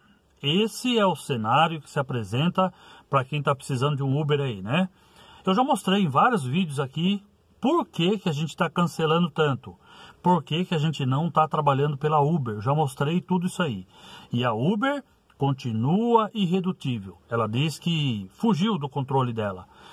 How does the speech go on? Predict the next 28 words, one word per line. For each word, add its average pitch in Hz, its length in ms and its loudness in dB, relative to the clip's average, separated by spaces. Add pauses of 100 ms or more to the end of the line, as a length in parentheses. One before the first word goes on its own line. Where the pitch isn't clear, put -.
(120)
e 123 80 -2
ela 135 200 0
não 151 120 0
pode 135 220 -2
fazer 147 240 0
nada. 143 380 0 (200)
Será 151 300 0
que 131 100 -12
não 123 80 -2
pode 120 220 -2
fazer 120 220 -2
nada? 147 340 0 (340)
Será 170 280 0
que 175 40 -4
ela 160 140 2
não 139 100 2
pode 160 240 2
dar 147 120 0
um 151 80 2
reajuste? 131 600 0 (300)
Será 170 260 2
que 180 60 -2
ela 170 160 2
não 156 100 -2
pode 160 240 2
atrair 185 880 2
o 196 160 2
motorista 180 880 0